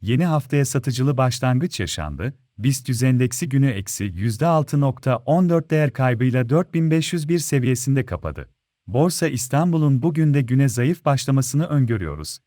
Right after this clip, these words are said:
Teknik olarak aşırı satıma gerileyen kısa vadeli göstergeler dikkate alındığında, endekste seans içinde yukarı yönlü tepkiler beklenebilir. Günlük bazda destek olarak dört bin üç yüz yetmiş ve dört bin üç yüz seviyeleri izlenebilir,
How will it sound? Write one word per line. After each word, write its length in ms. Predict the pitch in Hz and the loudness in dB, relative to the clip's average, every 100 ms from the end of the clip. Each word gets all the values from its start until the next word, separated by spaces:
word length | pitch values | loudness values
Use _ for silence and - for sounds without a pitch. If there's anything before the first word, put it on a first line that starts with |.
| - | -4
Teknik 360 | 123 123 185 | -2 -2 -2
olarak 320 | 160 151 165 151 | 0 0 0 -2
aşırı 300 | 120 135 139 | -4 -2 -2
satıma 400 | 135 - 139 170 | -4 -2 -2 0
gerileyen 520 | 151 139 135 131 127 | 0 2 2 2 0
kısa 340 | - - 175 | -4 -4 0
vadeli 380 | 165 151 147 170 | 2 2 2 0
göstergeler 760 | 143 127 - 127 120 131 135 120 | 0 0 0 -2 0 2 2 0
dikkate 380 | 117 127 147 | -4 -4 -2
alındığında, 760 | 170 113 80 80 73 76 135 - - | 0 0 -2 -6 -6 -6 -6 -8 -2
endekste 520 | 123 127 135 - 147 | 0 2 0 -2 -4
seans 420 | - 131 165 165 | 0 0 0 -2
içinde 300 | 156 156 156 | -4 -2 0
yukarı 340 | 175 151 147 175 | 0 0 0 2
yönlü 300 | 165 165 160 | 2 0 0
tepkiler 520 | 139 - 135 151 117 | -2 0 0 2 0
beklenebilir. 720 | 113 - 127 107 73 71 - _ - | -4 -2 -2 -2 -6 -12 -14 _ -4
Günlük 380 | 127 135 180 - | 0 2 0 0
bazda 340 | 143 123 139 | 0 2 0
destek 380 | 120 104 185 - | 0 -2 -4 0
olarak 400 | 156 147 143 - | 0 2 0 0
dört 240 | 156 175 | 0 0
bin 200 | 165 151 165 | 0 -2 -2
üç 240 | 175 - | -4 -2
yüz 160 | 156 135 | 0 0
yetmiş 400 | 131 139 - 131 | -2 -2 -4 -2
ve 160 | 113 | 0
dört 260 | 139 175 - | 2 0 0
bin 180 | 156 151 | -2 0
üç 220 | 170 - | -6 -4
yüz 140 | 170 151 | -4 -2
seviyeleri 480 | 147 135 135 143 | 0 2 2 2
izlenebilir, 720 | 180 135 143 135 95 73 127 | 0 0 2 2 0 -6 -10